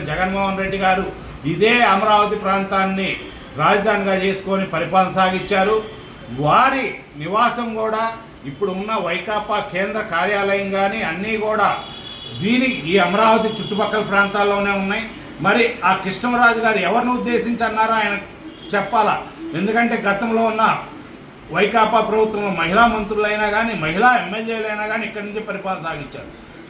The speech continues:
కాబట్టి అంతేకాదు అతను ఉంటున్న విజయవాడ అయోధ్య నగర్ రైల్వే క్వార్టర్, రైల్వే అపార్ట్మెంట్స్లో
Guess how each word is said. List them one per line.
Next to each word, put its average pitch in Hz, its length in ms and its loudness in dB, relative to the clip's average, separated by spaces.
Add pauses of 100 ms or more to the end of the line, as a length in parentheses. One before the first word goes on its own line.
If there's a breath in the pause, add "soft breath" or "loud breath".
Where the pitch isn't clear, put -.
కాబట్టి 220 520 2 (500)
అంతేకాదు 240 580 2 (280)
అతను 240 220 -2 (140)
ఉంటున్న 247 300 -2 (240)
విజయవాడ 233 460 2 (140)
అయోధ్య 226 440 -2
నగర్ 214 260 0 (600)
రైల్వే 240 420 0
క్వార్టర్, 220 360 2 (220)
రైల్వే 226 320 0 (140)
అపార్ట్మెంట్స్లో 214 580 -2